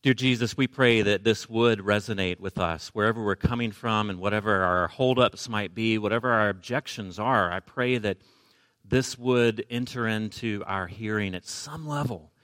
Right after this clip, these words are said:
and that we would begin to think about it. Maybe we're not ready to call ourselves followers of Jesus, but that maybe this week we think a little bit more about all those things that we have followed,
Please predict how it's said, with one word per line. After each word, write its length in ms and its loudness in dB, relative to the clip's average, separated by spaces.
and 80 -16
that 100 -14
we 140 -12
would 100 -10
begin 240 -8
to 80 -10
think 300 -6
about 280 -18
it. 200 -20
Maybe 260 2
we're 160 0
not 220 2
ready 240 0
to 100 -2
call 280 -2
ourselves 600 -6
followers 540 -2
of 100 -16
Jesus, 640 -12
but 200 -2
that 120 -6
maybe 280 0
this 260 -4
week 320 -8
we 80 -14
think 340 -10
a 60 -16
little 220 -10
bit 140 -16
more 380 -16
about 300 0
all 220 4
those 280 -2
things 300 -8
that 120 -12
we 140 -10
have 580 -4
followed, 500 -8